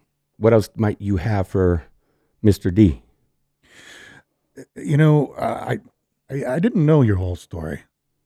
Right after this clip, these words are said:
Speaker 2: And so this is the first time I'm hearing it. And I, I'm not gonna lie, I get a little, again, every daggum podcast, I get emotional, right?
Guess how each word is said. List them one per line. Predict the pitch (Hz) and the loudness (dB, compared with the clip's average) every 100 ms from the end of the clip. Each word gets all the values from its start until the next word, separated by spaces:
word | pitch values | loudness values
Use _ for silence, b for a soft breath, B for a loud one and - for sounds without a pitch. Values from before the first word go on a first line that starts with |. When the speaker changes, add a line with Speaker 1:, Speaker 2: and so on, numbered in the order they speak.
| _ - | _ -20
Speaker 2:
And | 98 | -10
so | 120 | -6
this | 117 131 | -6 -4
is | 113 | -6
the | 113 | -4
first | 120 104 | -4 -4
time | 113 107 | -4 -4
I'm | 101 | -4
hearing | 101 110 98 | -2 -2 -2
it. | 98 - | -6 -10
And | 110 110 | -8 -6
I, | 113 | -6
I'm | 107 120 | -4 -4
not | 120 | -2
gonna | 113 | 0
lie, | 123 151 120 | 0 0 -2
I | 101 | -2
get | 113 | 0
a | |
little, | 123 113 104 _ _ _ _ | 0 0 -4 _ _ _ _
again, | 180 202 117 127 _ _ - | 2 4 2 -4 _ _ -6
every | 180 175 165 | -2 -2 -2
daggum | 156 156 143 131 | 0 0 0 -2
podcast, | - 135 143 - 87 90 117 | -2 -2 -2 -2 -10 -6 -4
I | |
get | 117 135 | 0 2
emotional, | 135 220 - - - | 2 2 0 -10 -10
right? | 104 127 | -6 -6